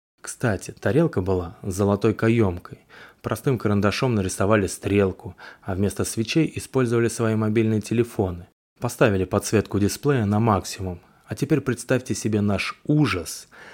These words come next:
когда тарелка действительно стала ходить сама, без посторонней помощи.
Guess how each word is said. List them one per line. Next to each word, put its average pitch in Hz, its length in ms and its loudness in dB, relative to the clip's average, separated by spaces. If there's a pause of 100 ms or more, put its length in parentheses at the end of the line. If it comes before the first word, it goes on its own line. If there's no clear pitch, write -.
(220)
когда 98 300 2
тарелка 101 600 0
действительно 95 680 -2
стала 104 420 0
ходить 92 460 -4
сама, 101 380 2
без 90 180 -6
посторонней 98 540 0
помощи. 104 600 0